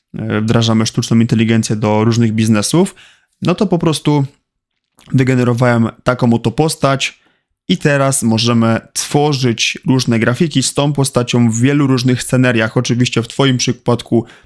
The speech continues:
Mogły być to grafiki prawdziwych osób.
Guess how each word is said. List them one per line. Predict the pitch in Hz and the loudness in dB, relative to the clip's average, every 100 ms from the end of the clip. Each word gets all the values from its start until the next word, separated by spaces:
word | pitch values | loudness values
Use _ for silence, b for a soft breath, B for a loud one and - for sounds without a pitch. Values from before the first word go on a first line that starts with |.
| B _ | B _
Mogły | - 117 120 117 117 | -4 0 2 2 0
być | 110 - - | -2 -4 -4
to | 110 110 110 101 _ - | -2 0 0 -4 _ -6
grafiki | 117 117 123 110 117 110 107 110 - - | -2 0 0 -2 0 0 0 -4 -8 -4
prawdziwych | 127 117 120 120 120 | -2 0 0 0 -2
osób. | 117 - - - | -4 -4 -8 -12